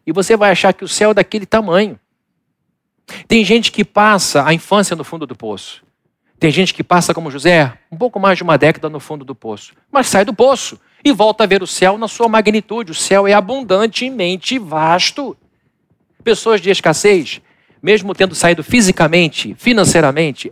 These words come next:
emocionalmente do fundo do poço, não saem mentalmente do fundo do poço e continuam vendo a vida como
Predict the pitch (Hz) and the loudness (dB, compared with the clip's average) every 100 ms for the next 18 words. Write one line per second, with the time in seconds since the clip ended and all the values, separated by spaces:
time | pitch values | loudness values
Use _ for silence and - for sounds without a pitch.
0 | - 240 220 180 - 160 131 160 147 - | 0 0 0 -6 -8 -6 0 0 0 -6
1 | 107 _ _ _ _ _ 151 143 202 147 | -14 _ _ _ _ _ -8 -4 -4 -4
2 | 120 160 160 - 110 104 _ _ _ 151 | -6 0 0 -2 -14 -20 _ _ _ -2
3 | 175 - 170 156 160 196 180 170 147 156 | -2 0 0 0 -2 -2 0 -2 -4 -8
4 | 131 120 120 - 131 113 - 95 90 - | -10 -14 -14 -14 -14 -14 -16 -20 -20 -20
5 | 113 135 127 - 120 175 160 151 123 113 | -14 -12 -12 -12 -12 -10 -6 -6 -6 -8
6 | 104 175 160 139 - - 143 131 | -2 0 0 -2 -10 -12 -10 -10